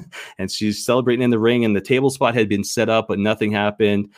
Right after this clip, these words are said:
Nia Jax was just kinda looking miserable on the outside and be like, you know, "Holy crap, I can't believe you won. I can't believe I got that prediction right." Um,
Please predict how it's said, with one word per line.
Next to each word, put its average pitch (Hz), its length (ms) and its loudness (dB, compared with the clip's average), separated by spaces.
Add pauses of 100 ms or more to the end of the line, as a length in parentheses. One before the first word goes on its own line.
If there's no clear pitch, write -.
(180)
Nia 107 260 2
Jax 107 320 0
was 95 100 -6
just 98 160 -10
kinda 101 180 0
looking 101 240 -2
miserable 101 400 -2
on 95 80 -2
the 95 120 0
outside 92 440 0
and 90 120 -4
be 95 40 -4
like, 90 200 -6
you 92 80 -6
know, 85 260 -10
"Holy 95 340 -2
crap, 92 360 -2
I 87 80 -4
can't 98 200 -4
believe 92 280 -4
you 90 120 -2
won. 101 320 0 (300)
I 110 140 0
can't 110 240 2
believe 110 240 4
I 101 40 6
got 95 120 0
that 92 120 -2
prediction 98 380 -2
right." 92 440 -2 (360)
Um, 92 400 2